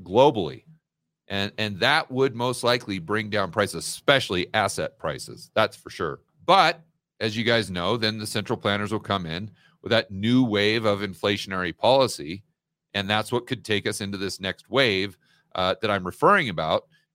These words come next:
or that I'm referring to. And during that next wave, I think that's when the narrative really, really starts to change, that maybe we should just accept this higher rate of inflation.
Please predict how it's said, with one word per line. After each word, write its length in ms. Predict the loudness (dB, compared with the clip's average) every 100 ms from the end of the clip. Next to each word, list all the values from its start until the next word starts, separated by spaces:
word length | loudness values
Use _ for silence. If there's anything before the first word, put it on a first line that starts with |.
| _ -20 _
or 220 | 0 0 0
that 160 | 0
I'm 180 | -2 -4
referring 340 | -2 0 0 -2
to. 300 | -6 -6 -8 _ _ _
And 400 | 0 2 2 -2 -8 -4
during 320 | 4 4 4
that 220 | 0 -2 -4
next 260 | -8 -8
wave, 280 | -6 -4 -4 -2
I 80 | -2
think 260 | -2 -4
that's 500 | -2 0 0 -4 -12 -6
when 320 | -2 -2 -2
the 80 | -2
narrative 480 | 0 0 0 -4 -6
really, 720 | 0 4 6 6 2 0 -4
really 360 | 0 0 0 -2
starts 380 | -2 -2 -2
to 120 | -10 -10
change, 640 | -6 -4 -4 -10 -18 -20 _ _ _ _
that 160 | -4 0
maybe 220 | 0 0
we 180 | -2 -2
should 160 | -6
just 260 | -10 -10 -10
accept 760 | -12 -8 -8 2 4 2 _ _
this 180 | -6 -6
higher 400 | 0 2 4 2
rate 260 | 0 -2 -4
of 80 | -10
inflation. 500 | -12 -6 -6 -6